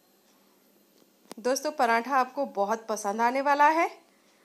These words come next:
आप पिज़्ज़ा को भूल जाओगे, पराठा ही ये रोज़ की डिमांड रखोगे कि पराठा ही बनाना है,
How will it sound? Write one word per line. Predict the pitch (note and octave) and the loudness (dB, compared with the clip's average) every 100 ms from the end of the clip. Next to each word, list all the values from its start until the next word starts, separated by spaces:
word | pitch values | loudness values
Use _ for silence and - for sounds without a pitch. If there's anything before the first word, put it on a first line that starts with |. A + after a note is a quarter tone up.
| _ _ _ - | _ _ _ 2
आप | G3+ G#3 - - | 4 4 -2 -10
पिज़्ज़ा | A3+ A3+ C#4 | -6 0 2
को | D4+ | 0
भूल | A#3+ C4 D#4 | -4 -6 2
जाओगे, | C#4 A#3 A3+ C#4+ E4+ - - | 6 6 4 -4 -6 -16 -2
पराठा | A3+ A3 A3+ C4+ | 2 2 2 2
ही | C4 C#4+ E4 - F#3+ | 2 2 -6 -10 -18
ये | G3 A3 B3 B3 - G3 | -8 -4 -4 -8 -12 -6
रोज़ | A3+ C4+ - | -2 -2 -2
की | A#3+ | -6
डिमांड | G#3 G#3 G#3 G#3+ | -2 -2 0 -4
रखोगे | G#3+ A#3+ A#3 D#4+ | -6 -8 -8 -8
कि | F4+ | -8
पराठा | F4+ A3+ G3+ G3+ | -2 0 0 -2
ही | G#3+ A#3+ | -6 -4
बनाना | A3 F#3 F#3 F#3 | -4 -2 -4 -4
है, | - | -8